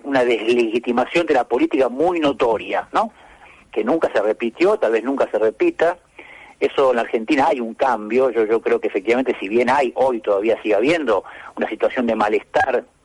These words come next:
del ciudadano promedio respecto a los políticos, de ninguna manera la Argentina hoy,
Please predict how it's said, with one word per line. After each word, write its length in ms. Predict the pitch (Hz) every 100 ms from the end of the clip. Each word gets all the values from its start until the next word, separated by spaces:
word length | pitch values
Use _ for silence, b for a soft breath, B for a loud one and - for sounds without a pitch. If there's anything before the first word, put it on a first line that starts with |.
| _
del 160 | 104
ciudadano 300 | - 110 127
promedio 400 | 104 110 127 131
respecto 380 | 107 98 123 117
a 20 |
los 100 | 104
políticos, 640 | - 147 151 117 135 185 190 _ B B B B B B _
de 140 | 120
ninguna 340 | 120 131 160 139
manera 500 | 127 135 135 135 135
la 100 | 107
Argentina 720 | - 107 104 120 123 131 139 -
hoy, 280 | 113 120